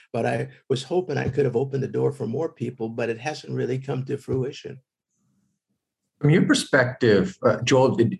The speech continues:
Speaker 2: is it similar for you, or have you seen a slightly different, uh, view around the opportunities,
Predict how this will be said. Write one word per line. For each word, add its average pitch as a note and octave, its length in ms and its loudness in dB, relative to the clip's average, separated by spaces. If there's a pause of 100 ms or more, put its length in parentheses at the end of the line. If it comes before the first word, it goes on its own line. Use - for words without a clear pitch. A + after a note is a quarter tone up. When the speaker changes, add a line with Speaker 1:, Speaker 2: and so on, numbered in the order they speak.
(140)
Speaker 2:
is A#2 160 4
it D#3 140 2
similar F#3+ 400 4
for F#3 160 4
you, D4 200 6
or C3 120 4
have A2+ 200 2
you A#2+ 100 6
seen C3+ 220 4
a A#2+ 40 6
slightly A#2+ 400 4
different, A2 540 2
uh, F#2 180 4
view G2+ 340 4
around G2 440 4
the F#2 160 6
opportunities, F#2 800 2